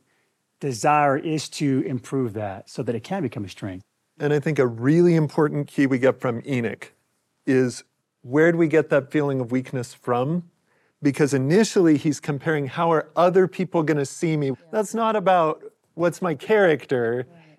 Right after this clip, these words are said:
Speaker 2: It's about what's my reputation, how am I presenting myself, right? If we worry less about that and more about how we are, that's gonna help us with weaknesses, right?
Speaker 3: Mm-hmm.
Speaker 2: Chris had asked about work settings.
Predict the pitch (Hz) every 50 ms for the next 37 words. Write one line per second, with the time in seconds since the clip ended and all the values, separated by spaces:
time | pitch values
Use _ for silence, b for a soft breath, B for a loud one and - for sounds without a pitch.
0 | b _ 160 156 139 - - 151 131 131 151 151 151 147 147 147 - - 160 156
1 | 139 156 151 147 - - 165 147 147 143 143 139 139 139 143 - - - 147 151
2 | 139 - 143 135 - - 185 165 - - 160 139 135 147 147 139 139 131 127 -
3 | - 135 120 110 147 165 170 165 160 147 135 127 117 107 - - - - - -
4 | - 127 127 131 151 202 196 b b b b b b b b b b b - 151
5 | 135 - 160 151 147 160 156 147 135 131 131 139 156 180 220 220 202 - 208 208
6 | 160 170 160 151 160 156 160 160 147 135 131 120 120 - - _ _ _ _ _
7 | - 170 160 156 151 160 170 165 165 151 156 156 147 151 143 156 151 139 135 131
8 | 131 131 - 131 131 135 151 170 214 262 277 220 - _ _ _ _ _ _ 143
9 | 143 160 185 180 - - 208 190 175 147 180 180 170 - 175 151 - - 147 123
10 | 117 123 120 113 - 127 107 101 - - - - 139 143 - - _ _ _ -
11 | - - - - - 247 269 233 - 240 202 185 170 - - 165 151 139 127 127
12 | 131 180 233 262 226 - - - 139 117 117 117 120 123 - - - _